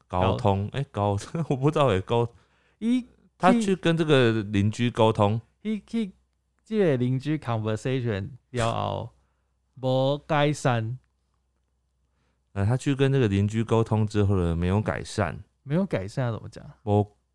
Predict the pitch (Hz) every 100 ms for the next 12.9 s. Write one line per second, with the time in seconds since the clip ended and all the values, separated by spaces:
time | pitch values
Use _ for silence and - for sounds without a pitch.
0 | _ _ 117 113 113 - 87 82 85 92
1 | _ _ - 127 135 131 - 107 92 95
2 | _ 92 76 76 _ _ _ _ _ _
3 | _ - 151 156 147 110 107 110 _ _
4 | _ _ _ - 196 120 101 101 98 98
5 | - 147 - _ _ _ 117 104 - 120
6 | 156 123 - _ _ _ _ _ _ _
7 | 180 147 113 117 - - 165 165 101 -
8 | _ _ _ _ _ - - 107 131 156
9 | 139 113 131 123 107 - - _ _ 139
10 | 135 147 123 101 110 117 - 78 - 107
11 | 87 92 104 85 - 90 110 107 64 -
12 | 101 82 76 95 87 92 82 78